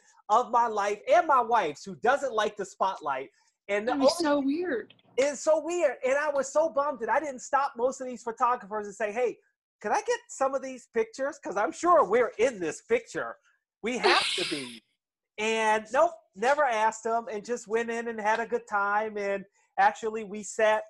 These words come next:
Speaker 1: uh, it was like a U-shaped club, and we sat literally right across from Kim Kardashian. And I think Carmen Electra was there
Speaker 2: Oh my
Speaker 1: and a couple
Speaker 2: gosh.
Speaker 1: of other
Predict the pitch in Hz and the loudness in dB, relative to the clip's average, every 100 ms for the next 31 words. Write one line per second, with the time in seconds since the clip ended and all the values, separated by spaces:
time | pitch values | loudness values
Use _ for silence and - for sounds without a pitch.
0 | - 185 180 190 196 202 202 208 202 165 | 0 2 2 2 -2 0 -2 0 -2 -4
1 | 175 214 - 220 220 - 202 196 196 208 | -8 -10 -6 -4 -6 -6 -2 0 0 0
2 | 220 - _ _ 180 185 180 214 - 226 | -2 -8 _ _ -6 -4 -4 -10 2 4
3 | 220 - 190 202 202 202 175 165 202 220 | 4 2 2 2 2 0 2 2 4 0
4 | - 202 190 214 - 208 196 214 208 202 | 0 4 6 4 0 -8 -8 -8 -10 -6
5 | 214 202 165 - - 170 190 196 _ _ | -4 -2 -4 -4 -8 -10 -10 -14 _ _
6 | _ 165 165 160 165 160 202 - 156 135 | _ -8 -4 -2 -2 -4 -12 -12 -12 -10
7 | 127 131 180 185 - 175 175 143 160 165 | -12 -8 -8 -8 -12 -10 -10 -10 -6 -4
8 | 160 165 160 226 202 - 175 170 165 | -4 -6 -6 -8 -10 -10 -8 -6 -6